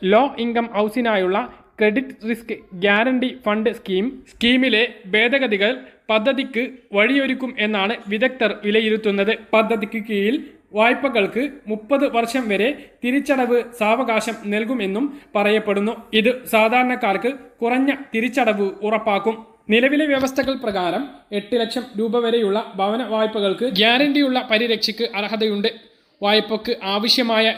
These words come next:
രേഖകൾ നൽകാൻ ഇല്ലാത്തവരുടെ ഭവനമെന്ന സ്വപ്നം സാക്ഷാത്കരിക്കുകയാണ് സർക്കാരിന്റെ ലക്ഷ്യം. രേഖാമൂലമുള്ള വരുമാനമോ കുറഞ്ഞ അനുബന്ധ രേഖകളോ ഇല്ലാത്തവർക്ക് വീട് വാങ്ങാൻ ക്രെഡിറ്റ് ഈ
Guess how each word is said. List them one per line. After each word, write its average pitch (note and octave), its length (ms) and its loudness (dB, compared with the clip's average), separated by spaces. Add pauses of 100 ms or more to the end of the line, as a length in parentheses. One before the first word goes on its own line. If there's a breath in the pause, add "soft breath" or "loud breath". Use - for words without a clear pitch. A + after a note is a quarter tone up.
രേഖകൾ G#3+ 480 0 (220 loud breath)
നൽകാൻ A3 380 2 (120)
ഇല്ലാത്തവരുടെ A3 800 0 (260 loud breath)
ഭവനമെന്ന B3+ 540 2
സ്വപ്നം A3+ 360 -6 (220)
സാക്ഷാത്കരിക്കുകയാണ് A#3 1040 0 (100)
സർക്കാരിന്റെ G#3+ 540 0
ലക്ഷ്യം. A3 300 -2 (840 soft breath)
രേഖാമൂലമുള്ള A#3+ 960 2
വരുമാനമോ A3+ 720 0 (240)
കുറഞ്ഞ G#3+ 340 0 (240)
അനുബന്ധ B3+ 420 2
രേഖകളോ A#3 840 0
ഇല്ലാത്തവർക്ക് A#3+ 760 -2 (200)
വീട് A#3 220 2
വാങ്ങാൻ B3+ 580 0
ക്രെഡിറ്റ് A3 300 0 (220)
ഈ B3 240 -6